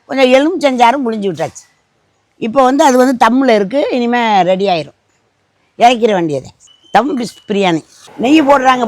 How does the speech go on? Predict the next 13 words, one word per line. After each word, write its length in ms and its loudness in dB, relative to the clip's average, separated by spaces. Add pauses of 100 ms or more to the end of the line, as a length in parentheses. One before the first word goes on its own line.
பார்த்துக்கோங்க. 460 -2 (2500)
இப்ப 160 -6
எல்லாம் 200 2
சாப்பிட்றதுக்கு 540 -4
ரெடி 100 -2
ஆயிட்டாங்க. 460 2 (920)
சாப்பிட 420 0
போறாங்க, 440 2 (240)
சாப்பிட 320 -2 (100)
போறாங்க. 300 0
நீங்களும் 400 -4
வாங்க 220 -6
சாப்பிட. 360 -4